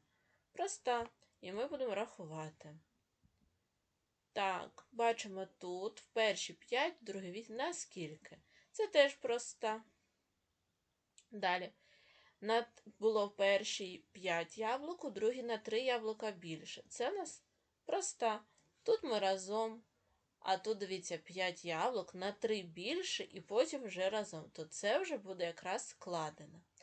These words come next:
Було тринадцять яблук, з'їли дев'ять, залишилось невідомо. Це яка у нас?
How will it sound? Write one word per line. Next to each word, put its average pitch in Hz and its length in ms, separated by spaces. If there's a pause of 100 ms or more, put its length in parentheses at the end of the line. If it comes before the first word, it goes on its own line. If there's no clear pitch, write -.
(500)
Було 226 320
тринадцять 220 800
яблук, 254 360
з'їли 175 460
дев'ять, 220 520
залишилось 214 920 (360)
невідомо. 190 560
Це 170 220
яка 170 420
у 233 40
нас? 302 300